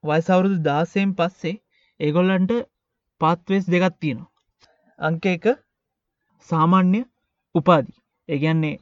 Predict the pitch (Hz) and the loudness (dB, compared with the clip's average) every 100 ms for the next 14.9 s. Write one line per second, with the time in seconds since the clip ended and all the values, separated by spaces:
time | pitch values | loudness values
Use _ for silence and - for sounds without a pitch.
0 | _ _ 147 143 147 160 160 151 139 147 | _ _ -6 -2 2 4 4 2 0 -2
1 | 143 160 165 156 147 165 165 165 147 127 | -2 -4 -2 -2 0 0 0 -4 -6 -8
2 | 131 131 151 143 147 147 151 156 151 156 | -8 -8 -6 -6 -2 -2 -2 -2 0 0
3 | 147 147 143 143 156 160 214 - _ _ | -2 -2 -4 -2 -4 -4 -8 -8 _ _
4 | _ _ _ _ - 156 180 180 185 160 | _ _ _ _ -8 2 4 4 2 0
5 | 156 135 120 120 _ _ _ _ - - | 0 -2 -6 -12 _ _ _ _ -20 -20
6 | - 143 139 135 135 135 143 160 147 135 | -14 -8 -6 -2 -2 -2 0 0 -2 -4
7 | 160 156 - - - - 135 127 123 - | -4 -6 -6 -18 -20 -14 -10 -8 -8 -10
8 | - - - 151 156 _ - 139 143 202 | -12 -16 -10 -4 -4 _ -8 -6 -4 -8
9 | - _ _ _ - - 160 160 185 185 | -8 _ _ _ -14 -8 -2 0 2 2
10 | 160 151 131 - _ _ _ 156 165 185 | 0 -4 -14 -18 _ _ _ -6 0 2
11 | 196 - 214 208 _ _ _ _ _ - | 0 0 -2 -2 _ _ _ _ _ -8
12 | 151 180 - 202 202 190 214 262 _ - | -2 -2 0 0 2 2 0 -4 _ -4
13 | 165 165 196 160 120 - - 143 190 185 | -2 2 2 2 -4 -10 -10 -6 0 2
14 | 214 214 202 202 208 196 175 131 | 4 4 4 2 0 0 -2 -4